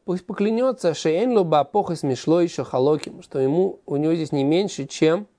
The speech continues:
три четверти. Ва оймер хация шили, тот говорит, у которого половина моя,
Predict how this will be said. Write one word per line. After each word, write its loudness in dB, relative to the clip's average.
три -6
четверти. -2
Ва 4
оймер 0
хация 2
шили, -4
тот 0
говорит, 2
у -18
которого 2
половина 0
моя, 0